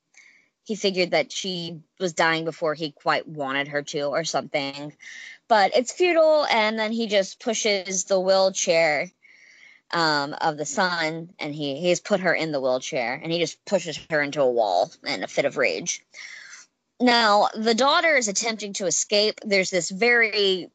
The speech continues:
like, frightening scene where she's hiding from him in, um, I guess it's, like, a little small closet. And you can just you can just, like, feel the shallow breathing as she's, like, just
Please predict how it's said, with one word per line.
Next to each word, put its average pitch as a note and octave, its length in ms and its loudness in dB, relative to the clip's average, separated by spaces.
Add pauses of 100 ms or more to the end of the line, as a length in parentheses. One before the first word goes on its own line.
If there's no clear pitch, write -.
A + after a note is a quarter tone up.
(340)
like, F3 320 2
frightening G#3+ 480 -2
scene G3+ 380 -2
where F3+ 80 0
she's F3+ 240 -2
hiding C4+ 440 0
from A#3+ 220 -2
him A3 420 -2
in, E3 480 -2 (320)
um, D3+ 500 0
I - 120 -4
guess B3+ 140 -8
it's, - 100 -14
like, A3 100 -2
a G3+ 40 0
little G#3 120 -2
small F#3 300 0
closet. G3 520 -2 (1300)
And G#3+ 120 2
you A#3 60 0
can A#3 140 -4
just G3 420 0 (360)
you D#4+ 120 -4
can F#4 80 0
just, A4 180 0
like, D#4+ 160 0
feel A#3+ 960 0
the F#3+ 180 0
shallow E3 580 0
breathing D3 600 -8
as D3 80 -2
she's, F3 320 -6
like, C#3 320 -2
just - 260 -8